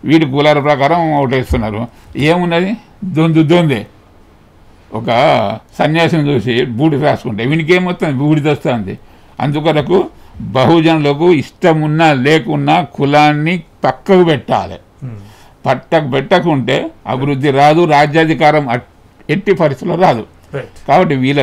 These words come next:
Speaker 1: నిర్మాణం ఎట్లా ఉండాలని అంటే కేవలం అభివృద్ధి, మానవతావాదము లేదా ఏబిసిడి ఏదో ఒకటి పెట్టుకోవాలి. పెట్టుకొని వాళ్ళ యొక్క నిర్మాణం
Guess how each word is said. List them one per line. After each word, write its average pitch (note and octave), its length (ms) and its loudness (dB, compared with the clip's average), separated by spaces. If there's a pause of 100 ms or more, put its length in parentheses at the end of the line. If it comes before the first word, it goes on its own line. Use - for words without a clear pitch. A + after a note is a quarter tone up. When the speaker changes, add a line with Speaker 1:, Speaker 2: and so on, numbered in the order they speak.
(140)
Speaker 1:
నిర్మాణం G3 540 4
ఎట్లా F3 280 2
ఉండాలని B2 400 0
అంటే E3+ 200 -2 (840)
కేవలం D#3+ 600 4 (200)
అభివృద్ధి, D3+ 540 2 (280)
మానవతావాదము C#3+ 1040 4 (720)
లేదా D#3+ 220 4 (220)
ఏబిసిడి D#3 520 2 (220)
ఏదో G#3 180 4
ఒకటి G3+ 260 6
పెట్టుకోవాలి. F3+ 480 2 (460)
పెట్టుకొని G3 520 2 (1160)
వాళ్ళ F#3+ 380 6 (240)
యొక్క F#3 300 0 (140)
నిర్మాణం F3+ 440 2